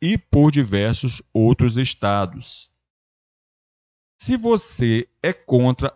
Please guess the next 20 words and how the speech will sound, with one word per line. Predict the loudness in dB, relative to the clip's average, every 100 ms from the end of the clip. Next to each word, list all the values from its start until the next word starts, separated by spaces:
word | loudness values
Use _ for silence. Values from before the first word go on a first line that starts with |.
| -6
as | -4 -2
discriminações | -4 -4 -4 -2 -2 -2 -2 0 0 0 -4 -10 -18 _
que | -2 -2 0
os | -2 -4
pardos | -2 -2 0 0 0 -2
têm | -2 -2
sofrido | -2 -2 0 0 0
no | -2
Brasil, | -2 -4 -4 -2 0 0 -2 _ _ _ _ _
se | -10 -2 0
é | 0 -4 _ -8
a | -6
favor | -2 -4 0 2 2 0 -4
da | -2
unidade | -2 -2 -2 -2 -2 -2 -6 -8
e | -4 -2
identidade | -2 -2 -2 -2 -2 -2 -2
do | -4
povo | -2 0 0
brasileiro, | 0 -2 -6 -6 -6 -4